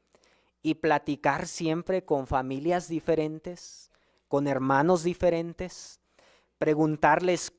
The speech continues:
cómo conocieron la verdad, qué retos han afrontado en el pueblo de Jehová. De esa manera ensancharemos nuestras amistades,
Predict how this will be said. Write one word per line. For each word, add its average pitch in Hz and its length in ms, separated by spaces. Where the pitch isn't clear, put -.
cómo 147 380
conocieron 156 600
la 151 100
verdad, 147 480
qué 156 180
retos 160 640
han 165 140
afrontado 151 1000
en 123 160
el 113 120
pueblo 143 400
de 160 120
Jehová. 156 460
De 165 240
esa 240 240
manera 196 680
ensancharemos 151 1080
nuestras 117 580
amistades, 113 920